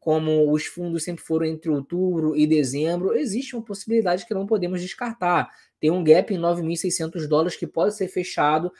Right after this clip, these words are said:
tem um flush um pouco mais pra baixo. Então, é algo que tem que ser considerado, tá? Assim como também tem que ser falado que, no histórico, o B T C sempre buscou a média de duzentos, o Bitcoin sempre bateu uma sobrevenda no semanal,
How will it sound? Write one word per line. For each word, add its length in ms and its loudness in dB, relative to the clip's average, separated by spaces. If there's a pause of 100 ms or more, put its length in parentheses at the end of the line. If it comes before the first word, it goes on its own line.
(200)
tem 100 6
um 100 4
flush 420 4
um 60 -2
pouco 280 -4
mais 180 -6
pra 140 -6
baixo. 320 2
Então, 260 -4
é 120 -4
algo 280 0
que 140 -20
tem 220 -8
que 80 -12
ser 160 -4
considerado, 760 -2
tá? 220 -4 (360)
Assim 280 -2
como 220 -2
também 360 0
tem 120 -4
que 80 -8
ser 120 -4
falado 540 2
que, 160 -6
no 140 -4
histórico, 500 -2 (320)
o 40 -6
B 100 2
T 100 -2
C 100 -4
sempre 420 -2
buscou 360 -4
a 40 -2
média 160 -4
de 80 -6
duzentos, 560 0 (280)
o 60 -10
Bitcoin 420 0
sempre 340 -2
bateu 300 2
uma 60 -6
sobrevenda 460 0
no 100 -4
semanal, 800 -2